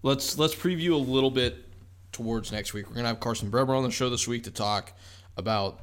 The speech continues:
just his thoughts as a newbie paratrooping into this tournament, kinda some draft stuff. So we'll do that. It'll be a different looking preview, and then we'll obviously do our preview pod on Wednesday, maybe something else. We'll see what the week yields. But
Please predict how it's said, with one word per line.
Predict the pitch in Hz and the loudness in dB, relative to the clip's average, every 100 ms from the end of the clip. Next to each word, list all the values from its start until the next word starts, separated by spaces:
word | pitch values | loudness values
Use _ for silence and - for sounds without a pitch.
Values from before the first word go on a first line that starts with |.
| - | 0
just | - 110 - | 2 2 -2
his | 123 123 110 | 0 0 2
thoughts | 123 117 117 117 - - | 2 4 4 2 -2 -2
as | 101 101 - | -4 -2 0
a | - | 2
newbie | 113 113 113 117 110 | 2 2 2 2 2
paratrooping | - 110 113 - 117 110 110 | -2 -2 -2 -2 -2 -2 -2
into | 110 110 110 | -2 -2 -4
this | 110 | -6
tournament, | - 123 123 123 120 120 - - - | -2 -2 0 0 -2 -6 -18 -20 -12
kinda | - 113 | -4 -2
some | 104 101 | -2 -4
draft | 113 117 120 | 2 2 4
stuff. | - 120 110 110 - | 2 4 4 2 -2
So | - | -2
we'll | 101 | -2
do | 101 110 | -2 -2
that. | 104 113 110 - - - - | 2 4 2 0 -10 -18 -6
It'll | 107 | 0
be | 117 | 2
a | |
different | 107 117 117 110 | 2 2 0 -2
looking | 113 110 101 | -2 -2 -2
preview, | 117 110 107 110 107 | -2 0 2 0 0
and | 101 | -2
then | 107 107 | -4 -2
we'll | 98 | -2
obviously | 101 101 101 101 | -2 -2 -2 -4
do | 98 98 | -4 -4
our | 98 | -4
preview | - 101 98 | -6 -6 -6
pod | - 90 87 | -4 -4 -4
on | - 90 | -6 -6
Wednesday, | 104 95 98 101 | -6 -4 -4 0
maybe | 123 131 | 2 2
something | 107 87 95 85 | 0 -4 -8 -10
else. | 78 - | -8 -6
We'll | 104 | -4
see | - | -2
what | 98 92 | -4 -6
the | 92 | -8
week | 90 - | -10 -8
yields. | 95 92 95 - - - - - - 127 - | -6 -6 -4 -6 -6 -14 -20 -20 -14 -12 2
But | 147 123 120 - | 6 6 4 -2